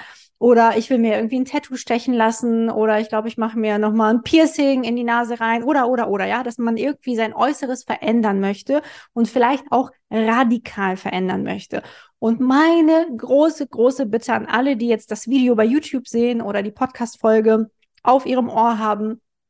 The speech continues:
wartet damit bis Anfang September,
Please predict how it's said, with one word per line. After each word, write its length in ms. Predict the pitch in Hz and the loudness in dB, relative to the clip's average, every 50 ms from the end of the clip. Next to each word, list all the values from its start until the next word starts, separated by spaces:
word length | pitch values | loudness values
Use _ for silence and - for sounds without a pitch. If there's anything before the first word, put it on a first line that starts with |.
| _ _ _ _ _ _ | _ _ _ _ _ _
wartet 400 | - 208 226 233 247 277 240 202 | 0 2 2 2 0 -2 -4 -2
damit 320 | 226 214 220 226 226 220 - | -2 0 0 0 0 0 2
bis 260 | 214 214 226 226 - _ - | 2 2 2 0 -4 _ -6
Anfang 400 | 202 220 226 220 226 214 208 208 | -4 -4 -4 -4 -4 -4 -4 -6
September, 600 | 202 196 - - 277 262 262 262 262 254 262 | -6 -10 -4 0 2 4 4 4 4 4 2